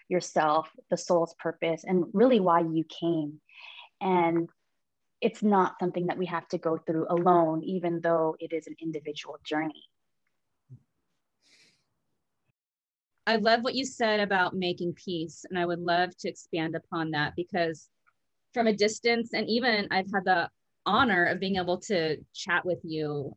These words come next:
Speaker 2: offline, and we've had such beautiful conversations. So this is where I've gleaned from your wisdom and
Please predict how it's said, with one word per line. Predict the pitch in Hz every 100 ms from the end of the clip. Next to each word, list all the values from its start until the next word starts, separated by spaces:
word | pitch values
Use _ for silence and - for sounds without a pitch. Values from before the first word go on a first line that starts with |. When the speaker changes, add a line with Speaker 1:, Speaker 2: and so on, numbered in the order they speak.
| -
Speaker 2:
offline, | 160 - 165 156 147 151
and | 165
we've | 165 165
had | 147
such | 175 - -
beautiful | 165 165 - 156 151 160 _ _ _
conversations. | - 202 170 170 175 175 170 160 -
So | 208 180 170 165 _ _ _ _ 214
this | 214
is | 233 190
where | 180 175 165 160 165
I've | 175 170
gleaned | 175 165 156
from | 160
your | 156 165
wisdom | 147 143 - 151 151 151
and | 156